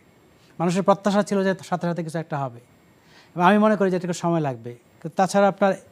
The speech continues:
সময় লাগলেও প্রান্তিক জনগোষ্ঠীকে হয়তো আপনার ওই যে বিভিন্ন আপনার সেফটি নেট দিয়ে এই যে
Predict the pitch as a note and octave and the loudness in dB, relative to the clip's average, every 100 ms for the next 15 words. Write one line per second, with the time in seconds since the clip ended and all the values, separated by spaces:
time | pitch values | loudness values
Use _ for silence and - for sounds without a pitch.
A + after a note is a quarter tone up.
0 | - G3 G3 F#3 F#3+ A#3+ D4 C#4 - _ | -4 2 6 6 6 2 2 -2 -16 _
1 | - F#3+ F3 F3+ F3+ F3 E3 - E3+ E3 | 0 0 0 -2 -2 -2 -4 -8 -6 -6
2 | D#3+ D#3 D3 D3+ D3 C#3+ C3+ C#3+ C3+ _ | -4 -6 -6 -6 -4 -4 -4 -6 -6 _
3 | _ D3+ F3 F#3 F3+ F3 E3 D3 - D3 | _ -2 2 4 4 2 0 -2 -8 -8
4 | C3+ - - E3 - E3 D#3 C3 C#3+ C3 | -10 -14 -10 -8 -6 -6 -6 -6 -8 -8
5 | C#3+ C3+ | -10 -8